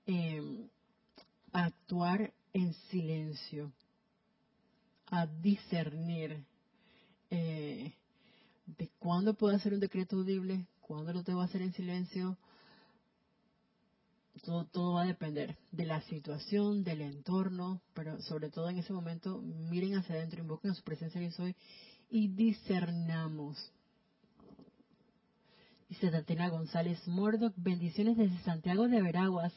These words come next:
Hola, Tatiana, Dios te bendice. Saludos hasta Veraguas, es una provincia aquí de Panamá. Y bueno, eh,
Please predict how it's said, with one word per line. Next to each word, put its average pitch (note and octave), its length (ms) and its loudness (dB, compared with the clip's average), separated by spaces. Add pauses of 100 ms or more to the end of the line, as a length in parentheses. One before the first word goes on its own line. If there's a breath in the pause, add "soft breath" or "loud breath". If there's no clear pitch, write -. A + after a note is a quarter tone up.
Hola, A#3+ 800 6
Tatiana, G3 380 4
Dios F#3+ 180 4
te G#3+ 100 4
bendice. F3+ 420 -2 (460 loud breath)
Saludos F3+ 400 4
hasta F3+ 260 2
Veraguas, D#3+ 560 0
es E3 100 0
una F3 200 0
provincia D#3+ 360 -4
aquí F3 120 -6
de F#3 100 -2
Panamá. D#3 600 -4 (720 loud breath)
Y G3 160 4
bueno, F3 600 2 (640 soft breath)
eh, E3 460 2